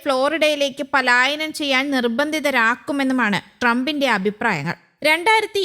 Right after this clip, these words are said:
ഇരുപത്തിനാല് നവംബർ അഞ്ചാം തീയതി അമേരിക്കയിലെ ജനങ്ങൾ ഞങ്ങളുടെ സർക്കാരിനെ ഉത്തരവാദിത്വം ഏൽപ്പിച്ചു. ഞങ്ങൾ നമ്മുടെ പരമാധികാരത്തെ പുനഃസ്ഥാപിച്ചു. കഴിഞ്ഞ രാത്രി ന്യൂയോർക്കിൽ നമുക്ക്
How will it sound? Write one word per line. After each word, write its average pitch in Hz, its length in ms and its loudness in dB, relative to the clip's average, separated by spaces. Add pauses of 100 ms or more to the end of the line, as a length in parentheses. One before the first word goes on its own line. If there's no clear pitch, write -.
(140)
ഇരുപത്തിനാല് 311 680 -2 (140)
നവംബർ 277 480 0
അഞ്ചാം 240 440 -2
തീയതി 214 300 -2 (260)
അമേരിക്കയിലെ 277 680 -2 (100)
ജനങ്ങൾ 214 320 0 (340)
ഞങ്ങളുടെ 339 520 0
സർക്കാരിനെ 269 580 0 (220)
ഉത്തരവാദിത്വം 262 800 0
ഏൽപ്പിച്ചു. 190 380 -6 (320)
ഞങ്ങൾ 262 260 2 (240)
നമ്മുടെ 285 400 2
പരമാധികാരത്തെ 269 960 0
പുനഃസ്ഥാപിച്ചു. 220 800 -2 (280)
കഴിഞ്ഞ 339 280 0 (100)
രാത്രി 285 300 0 (260)
ന്യൂയോർക്കിൽ 294 500 0 (220)
നമുക്ക് 294 380 -2